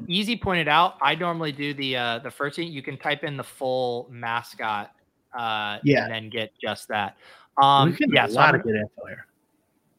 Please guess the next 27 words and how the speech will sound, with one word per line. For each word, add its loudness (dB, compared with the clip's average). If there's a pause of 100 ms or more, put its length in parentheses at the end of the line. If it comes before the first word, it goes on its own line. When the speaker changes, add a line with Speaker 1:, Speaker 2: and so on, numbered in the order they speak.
(280)
Speaker 1:
All -6
right, -6
I'm -10
gonna -2
put -2
Callaway, 2
Hardy, 0
Traquan. -2
I -2
dare 0
this -4
room -6
to -10
clear -6
my -2
queue -6
as -6
we -6
head -8
to -12
the -8
lobby, -6 (140)
uh, -4
here -6
Speaker 2:
<laughs> -2
Speaker 1:
too. -8 (640)
Um, 4